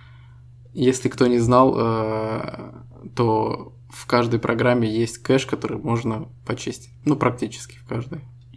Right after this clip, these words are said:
Например, у меня в Телеграме висело больше пяти гигабайт кэша занято. Вот. Я почистил, и теперь я счастлив. <laughs> Чистится прям в самой программе. Вдруг кому надо.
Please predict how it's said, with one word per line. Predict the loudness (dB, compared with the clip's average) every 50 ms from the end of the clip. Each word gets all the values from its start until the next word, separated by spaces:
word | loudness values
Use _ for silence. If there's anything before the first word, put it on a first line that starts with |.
| -20 -20 -14 -8 -6
Например, | -2 0 2 4 4 4 4 6
у |
меня | 4 4 4 4 4 4 4 2 2 -2
в | -6 -10 -12 -12 -12 -12 -10 -6
Телеграме | -2 0 2 2 4 4 4 6 6 4 2
висело | 0 0 -2 -2 2 2 2 4 2 0 0
больше | 2 2 2 0 0 -4 -8
пяти | -8 -8 -6 -4 -6
гигабайт | -4 -4 -4 -2 -2 -2 0 -2 -2 -2 -4 -8
кэша | -6 -4 -4 -4 -4 -6 -8 -8 -10 -12 -20 -20 -20 -20 -20 -20 -20 -20 -12 -4 -2
занято. | 0 0 0 0 -2 -4 -6 -8 -14 -16 -16 -16 -16 -18 -20 -20 -20 -20 -20 -18 -10 -6
Вот. | -4 -4 -4 -4 -6 -10 -20 -20 -20 -12 -4
Я | 0 0 0 2
почистил, | 0 -2 -2 0 -2 -2 0 2 0
и | 0
теперь | 0 -2 -2 -2 0 0 0
я | -2 -2 -2 -4 -6 -8 -10 -8
счастлив. | -4 -2 -2 -2 -2 -4 -10 -12 -14 -14 -10 -2 0
<laughs> | 0 0 -2 -4 -10 -14 -18 -20 -20 -20 -20 -20 -20 -20 -20 -20 -20 -20 -20 -20 -20 -20 -20 -20 -20 -20 -20 -20 -20 -20 -20 -20 -18 -8 -2
Чистится | 2 2 2 2 2 -2 -2 0 2
прям | 2 4 2 2
в | 2
самой | 2 2 2 2 2
программе. | 0 -2 -2 -2 -2 -4 -6 -6 -4
Вдруг | -2 0 0 2 2
кому | 2 2 2 2
надо. | 2 0 0 -4 -8 -12